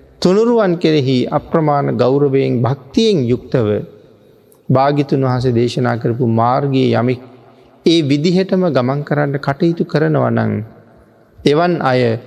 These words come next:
බොහොම සතුටු සිතින් මරණයට පත් වෙන්න පුළුවන් අය. ඒ නිසා පින්නතුනි, එවන් අය මෙලව පිරිහෙන්නෙත් නෑ. එවන් අය පරලොවදි පිරිහෙන්නෙත් නෑ. මෙලවත් ජය ගන්නවා,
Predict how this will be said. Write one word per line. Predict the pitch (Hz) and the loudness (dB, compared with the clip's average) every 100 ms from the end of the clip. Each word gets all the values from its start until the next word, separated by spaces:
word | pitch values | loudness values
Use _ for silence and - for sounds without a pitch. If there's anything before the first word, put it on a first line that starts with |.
| - - - | -18 -20 -4
බොහොම | 139 147 190 190 | 0 2 2 0
සතුටු | 180 139 127 180 196 | -2 -4 -2 -2 -2
සිතින් | - 139 156 151 | -2 -2 0 0
මරණයට | 123 120 131 127 135 | -2 -2 -2 -4 -4
පත් | 127 113 | -6 -4
වෙන්න | 131 120 | -2 -2
පුළුවන් | - 117 117 170 | -2 -2 -2 -4
අය. | 208 185 - - _ _ _ _ - - - | -8 -10 -14 -20 _ _ _ _ -20 -20 -12
ඒ | - 139 | -2 0
නිසා | 123 131 | 0 -2
පින්නතුනි, | 127 127 117 113 110 110 - - - _ _ _ - | -2 0 0 0 0 -2 -8 -20 -20 _ _ _ 0
එවන් | 160 180 185 | 2 2 0
අය | - 151 147 | 0 0 2
මෙලව | 123 127 139 143 | 0 2 2 0
පිරිහෙන්නෙත් | 139 127 117 120 117 113 117 | 0 0 0 0 0 -2 -2
නෑ. | 110 110 - - - - _ _ _ _ | -2 -2 -10 -20 -20 -20 _ _ _ _
එවන් | 170 190 202 | 2 2 2
අය | 202 208 254 | 2 0 -2
පරලොවදි | - 139 160 185 190 185 | -2 0 2 2 0 0
පිරිහෙන්නෙත් | 170 165 147 156 214 - | 0 0 0 -2 -4 -4
නෑ. | 170 175 - - - - _ 131 | -6 -6 -14 -20 -20 -20 _ 0
මෙලවත් | 127 139 170 185 185 | 2 2 2 0 0
ජය | 165 180 185 | 0 2 2
ගන්නවා, | 185 196 214 233 277 | 2 2 0 0 -2